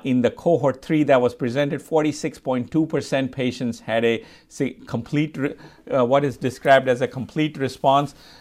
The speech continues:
where the gradient at rest is less than thirty millimeters and with Valsalva is less than fifty millimeters. N Y H A class, uh, in aficamten cohort three,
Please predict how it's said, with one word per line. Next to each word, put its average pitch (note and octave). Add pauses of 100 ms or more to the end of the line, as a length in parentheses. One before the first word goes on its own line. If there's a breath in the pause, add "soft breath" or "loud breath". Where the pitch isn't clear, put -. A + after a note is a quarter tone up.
where B2+
the A2+
gradient C#3
at A#2+
rest B2+
is A#2+
less C3
than B2+
thirty C3+
millimeters C#3
and B2+
with A2+
Valsalva A#2
is A2
less A2+
than A2
fifty A2+
millimeters. E2+ (680 soft breath)
N C#3
Y F#3
H F3+
A E3+
class, E3 (340 soft breath)
uh, B2+
in D#3+ (100)
aficamten D3
cohort C#3+
three, D3